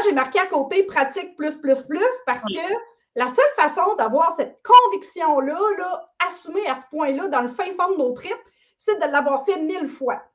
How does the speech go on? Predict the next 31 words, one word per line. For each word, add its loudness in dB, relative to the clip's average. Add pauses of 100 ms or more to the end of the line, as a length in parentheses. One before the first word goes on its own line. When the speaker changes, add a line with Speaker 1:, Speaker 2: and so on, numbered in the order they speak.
(300)
Speaker 2:
Ouais. -6 (760)
Speaker 1:
Puis, -6 (1200)
par 2
rapport 4
à 0
la 0
confiance, 2 (100)
tu -10
sais, -8
il -14
y 6
a 6
des -2
gens -4
qui -4
me -4
disent, « -6
Oui, 2
mais 0
j'ai -2
pas -2
confiance 2
en 0
moi 0
pour -10
parler 0 (520)
en 4
vidéo -2
sur, -6
euh, 2
Facebook. » -2